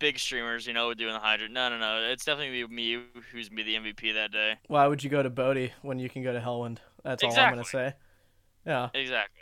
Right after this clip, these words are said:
Speaker 2: You're an enter-, you're an entertainer, and you, uh, you really grab these audience by the balls and, uh, show them.
Speaker 1: I try to every day, Jim. I, I try to tickle the balls, everything I gotta do to keep 'em going,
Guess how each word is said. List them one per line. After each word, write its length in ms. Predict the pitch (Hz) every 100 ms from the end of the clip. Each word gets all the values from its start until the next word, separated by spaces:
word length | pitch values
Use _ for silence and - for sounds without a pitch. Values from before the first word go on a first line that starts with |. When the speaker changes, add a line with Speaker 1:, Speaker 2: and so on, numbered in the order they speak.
| 90
Speaker 2:
You're 160 | - 165
an 60 |
enter-, 180 | 165 160
you're 160 | 165 175
an 80 | 175
entertainer, 600 | 175 160 160 156 131 143
and 120 | 135
you, 240 | 139 143 139
uh, 120 | 139
you 160 | 139 147
really 200 | 147 139
grab 320 | 135 139 135
these 160 | 135 127
audience 500 | 127 127 123 - -
by 220 | - 127
the 80 | 117
balls 440 | 123 120 117 -
and, 280 | - 123 120
uh, 220 | 120 117 113 -
show 200 | 156 135
them. 140 | 120
Speaker 1:
I 80 | 123
try 220 | - 147
to 120 | 143
every 160 | 143 139
day, 160 | 135 156
Jim. 260 | 110 110
I, 300 | 113 113 113
I 20 | 127
try 160 | 139
to 80 | 123
tickle 280 | - 143 131
the 60 | 120
balls, 400 | 131 127 127 120
everything 200 | 120 120
I 120 | 120
gotta 200 | 120 117
do 280 | 110 127 123
to 80 | 110
keep 200 | - 113
'em 80 | 117
going, 380 | 113 120 117